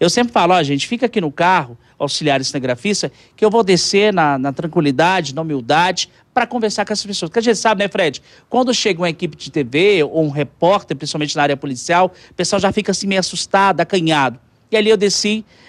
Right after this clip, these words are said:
eh, vi três pessoas sentadas na porta da casa, ah, da vítima, onde aconteceu a tragédia, todos chorando, enlutados, entristecidos. E ele perguntou: "Olha, eu vim aqui pra conversar com vocês,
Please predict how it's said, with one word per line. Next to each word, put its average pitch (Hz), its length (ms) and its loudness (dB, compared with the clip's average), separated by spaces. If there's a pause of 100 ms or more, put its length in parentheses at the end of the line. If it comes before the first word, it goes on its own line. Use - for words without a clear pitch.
(140)
eh, 156 220 4
vi 175 180 -2
três 226 340 2
pessoas 180 320 0
sentadas 151 720 -2 (260)
na 180 180 0
porta 202 460 0
da 151 140 0
casa, 135 520 -2 (260)
ah, 135 180 0
da 151 140 2
vítima, 160 340 -2
onde 151 100 2
aconteceu 147 320 -2
a 131 40 0
tragédia, 160 600 0 (240)
todos 190 260 4
chorando, 175 580 4
enlutados, 160 720 0
entristecidos. 156 800 -6 (260)
E 180 60 0
ele 196 120 2
perguntou: 214 300 0
"Olha, 147 220 4
eu 127 60 0
vim 180 200 0
aqui 180 260 -2
pra 185 140 0
conversar 151 380 -2
com - 60 -18
vocês, 160 340 0